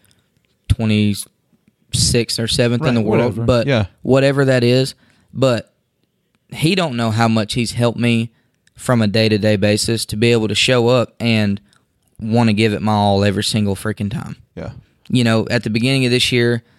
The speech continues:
Speaker 1: I had a couple bulls at the beginning of this year that I did not like, that were terrible. And even if I did ride 'em, I was gonna be eighty-four or eighty-five points on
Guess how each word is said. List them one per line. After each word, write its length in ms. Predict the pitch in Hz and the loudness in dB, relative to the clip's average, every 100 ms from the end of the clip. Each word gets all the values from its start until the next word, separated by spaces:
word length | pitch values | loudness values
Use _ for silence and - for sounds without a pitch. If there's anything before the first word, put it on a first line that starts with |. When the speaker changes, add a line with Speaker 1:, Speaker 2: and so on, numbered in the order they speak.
| _ _ _ _ _ | _ _ _ _ _
Speaker 1:
I 440 | - 117 110 104 92 | 0 2 2 0 -2
had 220 | 117 117 107 | -2 0 0
a 40 | |
couple 300 | - 117 110 | 0 -2 -2
bulls 420 | 113 117 117 107 | 0 2 2 -2
at 180 | - 117 | -4 -6
the 60 | 104 | -2
beginning 360 | 113 139 185 | 0 0 0
of 60 | 113 | 0
this 200 | 113 - | 0 0
year 160 | 110 110 | -2 0
that 160 | 107 | 0
I 120 | 107 | 0
did 200 | 107 110 | 0 0
not 380 | 104 113 104 - _ - | 0 0 0 -4 _ -8
like, 480 | 113 101 - - _ - | -4 -4 -8 -16 _ -2
that 320 | 123 113 62 | 0 0 -2
were 360 | 107 113 110 101 | -6 -2 0 -2
terrible. 560 | - 135 131 120 120 | 0 2 2 2 0
And 100 | 117 | 0
even 160 | 131 123 | 0 0
if 160 | 117 | 0
I 80 | 113 | -2
did 220 | 110 117 | 0 0
ride 180 | 110 110 | 0 0
'em, 100 | 110 | 0
I 60 | 110 | 0
was 120 | 101 | 0
gonna 120 | 110 107 | -2 0
be 100 | 110 | 0
eighty-four 480 | 117 110 117 113 | -2 -2 0 0
or 20 | 110 | 2
eighty-five 400 | 110 - 107 - | 0 0 -4 0
points 300 | 110 110 - | 0 0 0
on 260 | 104 104 | -2 -2